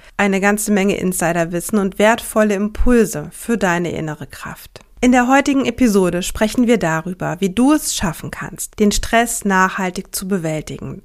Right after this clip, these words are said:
Dafür kann aus meiner Sicht und Erfahrung schon ein Perspektivwechsel ein wahrer Gamechanger sein.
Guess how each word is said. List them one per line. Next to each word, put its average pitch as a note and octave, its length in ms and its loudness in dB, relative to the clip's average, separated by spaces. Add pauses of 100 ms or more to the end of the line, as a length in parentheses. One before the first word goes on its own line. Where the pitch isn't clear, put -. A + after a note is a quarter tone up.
Dafür C#4 640 4
kann A3 480 -2
aus G#3 240 -4
meiner A#3+ 340 2
Sicht G#3 300 0
und F#3+ 100 -4
Erfahrung F#3 640 0
schon G3 180 -6
ein G3 140 -6
Perspektivwechsel G3+ 1300 -4
ein E3+ 260 -6
wahrer G3+ 380 2
Gamechanger E3 800 -6
sein. E3 340 -14